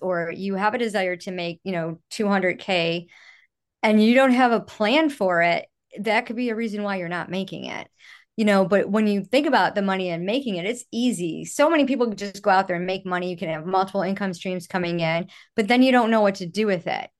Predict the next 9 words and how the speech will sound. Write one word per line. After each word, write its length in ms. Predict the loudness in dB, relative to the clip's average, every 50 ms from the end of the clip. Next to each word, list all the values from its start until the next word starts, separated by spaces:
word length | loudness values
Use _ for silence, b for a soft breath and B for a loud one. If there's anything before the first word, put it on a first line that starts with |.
| _ _ _ _ _ 0
And 160 | 2 2 4
you're, 260 | 4 4 4 2 2
you 120 | 0 -2 -2
know, 180 | 0 0 0
a 100 | 0 0
lot 300 | 0 2 2 2 2 2
of, 200 | 2 0 -2 -4 -14 _ _ _ _ _
uh, 60 | -16 -16
coaches 720 | -12 -8 -6 -4 -4 -4 -2 -4 -4 -4 -4 -8 -12